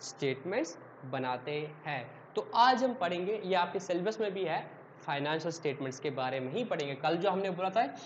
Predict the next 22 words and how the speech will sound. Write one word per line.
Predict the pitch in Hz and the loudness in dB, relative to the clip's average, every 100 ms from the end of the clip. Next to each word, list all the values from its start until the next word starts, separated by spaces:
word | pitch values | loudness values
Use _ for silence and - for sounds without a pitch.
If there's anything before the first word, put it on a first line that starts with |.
| - - - | -16 -8 -4
कि | |
trial | 165 - 160 180 202 | -2 2 4 6 4
balance | 165 160 220 277 277 | 4 4 6 4 2
से | 226 | -2
हम | 202 196 | -2 -4
financial | 190 160 165 170 175 | -2 0 0 -2 -2
statements | - 143 147 147 | -2 -2 -2 -4
बनाएंगे, | 135 127 127 139 247 330 - - - - | -4 -4 -4 -2 -2 -4 -12 -18 -8 2
आज | 170 185 | 4 4
हम | 196 185 | 2 -2
उन्हीं | 214 247 | -2 0
financial | 233 - 165 160 160 165 | -2 -2 0 2 0 -2
statements | - 143 143 135 | -2 -2 -2 -6
के | - | -4
बारे | 127 127 127 | -2 -2 -2
में | 127 | -2
पढ़ेंगे | 127 139 202 | -2 -2 -2
कि | 277 - - 254 | -4 -8 -2 -2
क्या | - 233 240 | 2 4 6
होते | 262 247 - 170 | 6 2 2 -2
हैं | 143 143 | -2 -4
financial | - 127 123 127 196 | -4 -4 -4 -4 -6